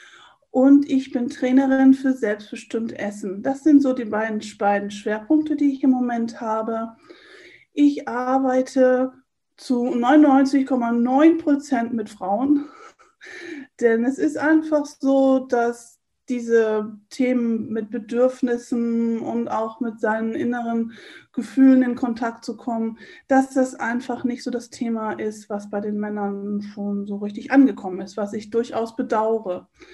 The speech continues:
Und, ähm, ja, mein Schwerpunkt ist also die Arbeit mit Frauen und ich würde es,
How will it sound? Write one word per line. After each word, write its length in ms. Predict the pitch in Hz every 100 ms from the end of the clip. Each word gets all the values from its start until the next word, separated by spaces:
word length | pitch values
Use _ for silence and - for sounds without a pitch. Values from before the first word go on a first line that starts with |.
| - - - _ _ _ _
Und, 480 | 247 247 240 247 262
ähm, 460 | 247 240 247 254 -
ja, 300 | 302 262 208
mein 300 | 220 262 269
Schwerpunkt 800 | - 247 233 240 - 233 220 214
ist 400 | 220 208 208 202
also 320 | 190 202 202
die 140 | 208
Arbeit 280 | 214 202 202
mit 160 | 226 -
Frauen 580 | - 240 302 370 370 370
und 460 | 349 254 247 247 262
ich 180 | 226 -
würde 380 | 226 226 220 214
es, 340 | 208 208 208